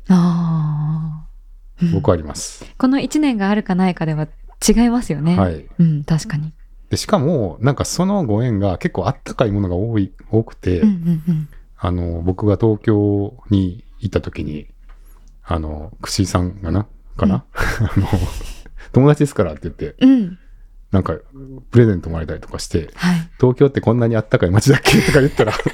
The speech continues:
Speaker 2: 「そうですよ。何言ってるんですか？」みたいな返事来ましたけど、なんか、今までの人付き合いともまたちょっと質の違う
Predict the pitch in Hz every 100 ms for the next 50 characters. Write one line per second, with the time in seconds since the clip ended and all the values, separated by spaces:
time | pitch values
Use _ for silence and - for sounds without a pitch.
0 | - 202 226 131 - 135 - 127 185 196
1 | 214 226 160 - - 104 - - - 143
2 | 131 143 139 - 98 98 90 - - -
3 | - 185 254 123 90 - - - 135 165
4 | 196 160 139 170 170 - - - - 127
5 | 117 127 123 110 92 87 104 104 - 101
6 | 92 - - 131 123 120 113 107 107